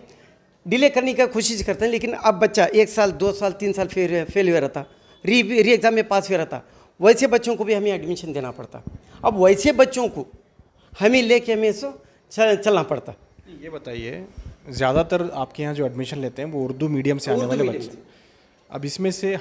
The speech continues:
Speaker 2: हर साल चालीस से पचास फीसद बच्चे, यानी कि आप हज़ार एडमिशन कर रहे हैं तो पाँच सौ बच्चे फेल हो रहे हैं।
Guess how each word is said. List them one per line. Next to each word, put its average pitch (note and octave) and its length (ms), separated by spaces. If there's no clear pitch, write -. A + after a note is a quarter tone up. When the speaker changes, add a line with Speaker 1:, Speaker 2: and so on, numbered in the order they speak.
Speaker 2:
हर G#3 160
साल G#3+ 400
चालीस F3+ 340
से A3 60
पचास F#3+ 440
फीसद E3 240
बच्चे, B2+ 320
यानी D3+ 220
कि F#3+ 60
आप F#3 180
हज़ार D3 280
एडमिशन F3 360
कर E3+ 100
रहे E3+ 100
हैं F#3 80
तो F3+ 60
पाँच F3 200
सौ A3+ 80
बच्चे F#3+ 240
फेल E3 180
हो C3+ 80
रहे A#2 120
हैं। G#2 80